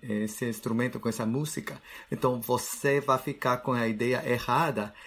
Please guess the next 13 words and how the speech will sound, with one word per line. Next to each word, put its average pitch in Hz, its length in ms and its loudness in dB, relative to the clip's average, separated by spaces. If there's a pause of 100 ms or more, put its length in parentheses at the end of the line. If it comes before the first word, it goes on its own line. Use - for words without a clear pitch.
(180)
que 131 120 2
você 117 400 0
não 135 160 0
tem 135 160 -2
capacidade 135 1000 2
ou 135 140 -4
que 110 140 -4
não 117 220 -2
gosta. 117 480 -2 (480)
Mas 107 180 2
tá 107 120 2
tudo 120 340 2
errado. 131 520 2